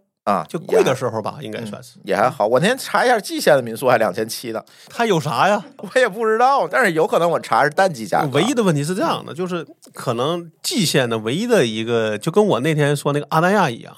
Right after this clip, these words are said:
Speaker 2: 它唯一的底气就是因为旁边是北京。
Speaker 1: 嗯。嗯，对，因为有北京人去消费。
Speaker 2: 对，然后北，
Speaker 1: 嗯。
Speaker 2: 这个你一旦人多了，价格就上来了。
Speaker 1: 嗯，嗯。
Speaker 2: 但那个地方在我看来是，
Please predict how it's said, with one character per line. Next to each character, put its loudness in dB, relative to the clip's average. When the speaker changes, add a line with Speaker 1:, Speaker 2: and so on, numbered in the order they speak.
Speaker 2:
它 0
唯 0
一 -4
的 4
底 -8
气 -6
就 0
是 0
因 -4
为 -2
旁 -4
边 0
是 -2
北 -4
京。 -20
Speaker 1:
嗯。 -14
嗯， -14
对， -2
因 -4
为 -2
有 0
北 -8
京 -10
人 -8
去 -18
消 -10
费。 -6
Speaker 2:
对， 0
然 2
后 2
北， -2
Speaker 1:
嗯。 -6
Speaker 2:
这 -2
个 0
你 -4
一 -8
旦 2
人 -4
多 -2
了， 0
价 -4
格 -6
就 -6
上 -2
来 -10
了。 -18
Speaker 1:
嗯， -14
嗯。 -18
Speaker 2:
但 -2
那 -2
个 0
地 0
方 0
在 -2
我 -4
看 -6
来 -2
是， -10